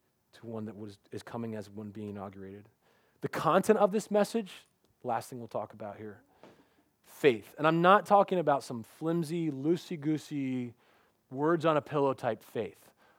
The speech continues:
I'm not talking, by, by the way, you know, if I can just throw this out here just as an aside, when we say, you know, or you come in contact every day with, like, people that are saying, "Well, yeah, my faith will get me through this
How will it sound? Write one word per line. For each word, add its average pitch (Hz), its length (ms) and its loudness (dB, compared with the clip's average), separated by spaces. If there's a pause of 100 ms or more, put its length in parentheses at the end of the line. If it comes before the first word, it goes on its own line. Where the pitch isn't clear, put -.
(440)
I'm 151 60 -8
not 160 140 -4
talking, 165 320 2
by, 185 160 2
by 226 160 10
the 226 100 2
way, 202 300 4 (200)
you 170 80 -8
know, 156 160 -4 (1040)
if - 60 -8
I 170 60 -4
can 208 100 0
just - 160 0
throw 156 160 2
this 165 160 2
out 143 160 4
here 156 240 -2
just 135 140 -16
as 143 60 -6
an 127 60 -2
aside, 131 520 4 (500)
when 147 120 -2
we 202 140 2
say, 185 360 8
you 165 80 0
know, 127 280 -2 (380)
or 147 80 -4
you 170 180 -6
come 180 220 -2
in 185 80 0
contact 170 400 2
every 156 160 0
day 151 160 2
with, 147 200 -2
like, 123 160 -8
people 156 280 -8
that 139 140 -2
are 127 100 -4
saying, 139 400 -6
"Well, 139 100 -12
yeah, 123 140 -6 (200)
my 123 140 -8
faith 117 380 -2
will 107 80 -18
get 131 160 -8
me 120 80 -10
through 127 240 -8
this 120 240 -6